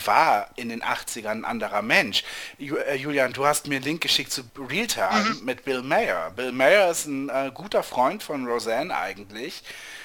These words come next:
Speaker 1: Bin gespannt, was der dazu zu sagen hat. Ähm, und, ähm,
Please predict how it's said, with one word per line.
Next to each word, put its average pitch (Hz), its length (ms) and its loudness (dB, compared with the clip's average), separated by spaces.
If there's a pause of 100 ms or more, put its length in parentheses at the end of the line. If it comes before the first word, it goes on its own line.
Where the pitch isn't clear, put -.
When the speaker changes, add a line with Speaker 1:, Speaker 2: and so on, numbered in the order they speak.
(180)
Speaker 1:
Bin 139 140 -4
gespannt, 135 280 -2
was 117 120 -6
der 135 120 2
dazu - 260 -6
zu - 140 -8
sagen 85 300 -8
hat. - 160 -14 (520)
Ähm, 147 440 0
und, 143 580 -2
ähm, 127 560 -4